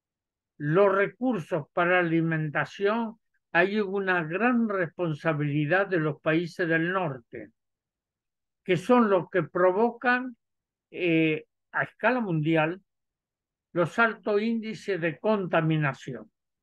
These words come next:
a través de la explotación comercial.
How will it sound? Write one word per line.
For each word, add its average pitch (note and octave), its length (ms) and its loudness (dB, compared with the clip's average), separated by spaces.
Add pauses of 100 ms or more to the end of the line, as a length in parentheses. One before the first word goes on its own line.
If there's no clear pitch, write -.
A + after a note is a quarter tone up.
(1300)
a D3+ 160 0
través F3 400 2
de G#3+ 120 2
la F3 140 2
explotación F3 1200 -4 (880)
comercial. D#3 920 0